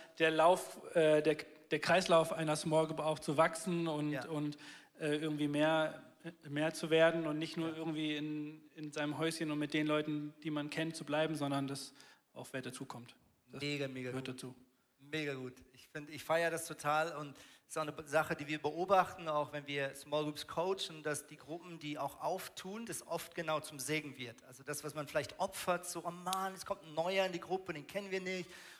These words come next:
Speaker 2: Und dann ist die Konstellation wieder anders und dann gibt's weniger zu essen für mich. Ganz oft wird genau das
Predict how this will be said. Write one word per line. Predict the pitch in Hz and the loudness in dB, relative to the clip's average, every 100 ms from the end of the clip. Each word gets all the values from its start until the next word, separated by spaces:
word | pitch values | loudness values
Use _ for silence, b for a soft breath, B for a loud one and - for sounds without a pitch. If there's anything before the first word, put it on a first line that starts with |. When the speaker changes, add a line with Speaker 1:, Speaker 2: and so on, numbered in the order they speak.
| - | -10
Speaker 2:
Und | 156 | -6
dann | |
ist | 151 165 | -6 -6
die | |
Konstellation | - 165 - 165 160 - 196 202 | -4 -4 0 2 2 2 2 2
wieder | 190 180 | 2 2
anders | 175 202 196 185 170 | 2 0 0 0 -4
und | |
dann | 160 | -10
gibt's | 151 175 | -8 -4
weniger | 170 165 | 0 0
zu | 156 | -2
essen | 180 175 180 | -4 -4 -4
für | 170 160 | -8 -6
mich. | 160 233 254 B B B | -2 -2 -2 B B B
Ganz | 175 208 214 | -2 0 0
oft | 190 196 - | 0 -2 -2
wird | 170 170 | -6 -2
genau | 175 165 165 185 | -2 4 6 6
das | 180 175 - | 6 4 2